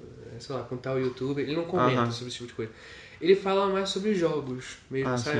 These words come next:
Speaker 2: sim.
Speaker 1: Ele joga, sei lá, Dragon Ball, Sonic, é, sei lá, uma variedade aí.
Speaker 2: Uhum.
Speaker 1: Enfim. E, enfim. Tava tudo bem, tava tudo tranquilo, o cara tinha parceria com a Stream-, eh, Streamcraft,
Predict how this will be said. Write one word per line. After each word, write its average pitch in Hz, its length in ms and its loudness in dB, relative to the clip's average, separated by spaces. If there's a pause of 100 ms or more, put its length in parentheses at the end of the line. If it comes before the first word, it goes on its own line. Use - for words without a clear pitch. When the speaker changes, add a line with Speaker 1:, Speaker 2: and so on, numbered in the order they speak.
Speaker 2:
sim. 107 40 -8 (360)
Speaker 1:
Ele 135 80 -4
joga, 147 360 2
sei 151 160 -6
lá, 139 240 -2
Dragon 135 320 -2
Ball, 127 420 2
Sonic, 120 1040 -2
é, 110 500 -8 (200)
sei - 100 -10
lá, 110 400 -8 (340)
uma 127 140 -4
variedade 131 560 2
aí. 104 100 -8 (280)
Speaker 2:
Uhum. 120 200 -2
Speaker 1:
Enfim. 123 300 -4 (800)
E, 143 340 -6
enfim. 131 240 -8 (680)
Tava 294 220 -2
tudo 285 200 6
bem, 190 500 6
tava 185 220 2
tudo - 160 -8
tranquilo, 170 680 4
o - 20 -8
cara 170 220 4
tinha 180 180 -2
parceria 170 380 0
com 165 140 -4
a - 20 -6
Stream-, 160 240 -6 (220)
eh, 143 220 -2
Streamcraft, 147 840 -2